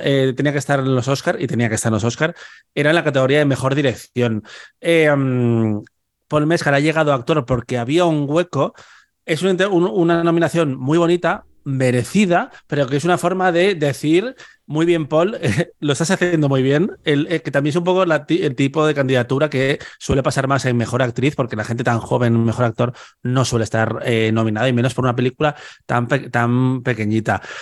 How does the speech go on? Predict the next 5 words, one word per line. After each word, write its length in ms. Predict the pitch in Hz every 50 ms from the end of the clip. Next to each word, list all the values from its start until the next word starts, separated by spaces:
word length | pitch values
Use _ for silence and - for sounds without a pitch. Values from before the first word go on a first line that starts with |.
| - - - _
Eh, 320 | - 175 175 175 170 160 151
mm, 640 | 143 139 139 131 127 127 123 120 117 117 113 110 -
choca 320 | - - 190 180 196 196
que 60 | 185
esté 560 | 170 - - 175 175 175 175 170 170 185 -